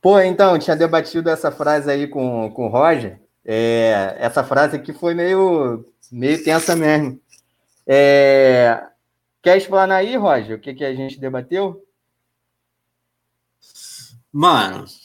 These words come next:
Speaker 2: o bagulho é o seguinte, tá ligado? Essa, essa parte do nada, ela é, ela é foda. O que que acontece? Aqui você tem o Durin, é, tendo uma visão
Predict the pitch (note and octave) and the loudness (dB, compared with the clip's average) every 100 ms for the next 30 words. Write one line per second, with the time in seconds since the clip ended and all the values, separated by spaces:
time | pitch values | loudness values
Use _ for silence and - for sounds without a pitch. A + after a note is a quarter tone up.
0 | _ C3+ C#3 D#3 F3 F3 F3 E3+ A#2+ A#2 | _ -2 0 2 2 2 -2 -6 -6 -6
1 | B2 A2+ - - G#2 G#2 A2 G2 G2+ A2+ | -6 -8 -10 -6 -6 -2 -2 -2 -6 -10
2 | A2+ C#3+ C3+ - C#3+ - F#3+ E3 F3 D#3 | -4 -2 -4 -6 -4 0 0 0 0 0
3 | E3+ C#3 C3 C3+ D3 A#2 G#2+ - B2 B2+ | -4 -6 -6 -2 -2 -2 -8 -10 -10 -4
4 | D3 - - C3+ C#3 - - - A#2+ A2 | -4 -4 -8 -8 -8 -10 -16 -4 -2 -2
5 | G2+ G#2 _ _ _ _ _ _ - F#3 | -6 -16 _ _ _ _ _ _ -10 -2
6 | A3 G#3+ G#3 G3 C#3 A#2+ - B2+ - F#3+ | 0 0 -4 0 0 0 -2 -10 -8 -4
7 | G3 G3 F#3+ E3+ G3 E3+ A2+ B2 E3 D3+ | -2 -2 -4 -2 0 0 -2 0 2 0
8 | G#2 F#2+ _ _ - A#2+ A#2+ A#2 A#2 A#2 | -4 -12 _ _ -8 -4 -2 -2 -4 -4
9 | - _ B2+ D#3 E3+ E3+ E3+ C#3+ A#2+ C3 | -8 _ -6 -2 -2 -2 -4 -4 -2 -2
10 | D3+ E3+ D#3 B2+ | 0 0 -2 -2